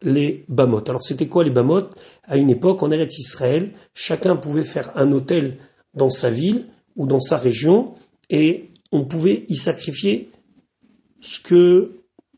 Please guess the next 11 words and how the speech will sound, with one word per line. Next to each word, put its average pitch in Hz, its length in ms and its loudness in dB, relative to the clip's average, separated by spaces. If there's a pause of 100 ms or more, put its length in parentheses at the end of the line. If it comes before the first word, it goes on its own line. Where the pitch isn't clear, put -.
(140)
on 165 640 2 (460)
avait 151 260 4
décidé. 165 560 0 (160)
Et 131 100 0
le 151 120 2
Mishkan, 151 380 0
lui, 156 280 2
n'était 156 220 0
pas 180 120 -4
encore 170 320 -2
fixé 196 540 0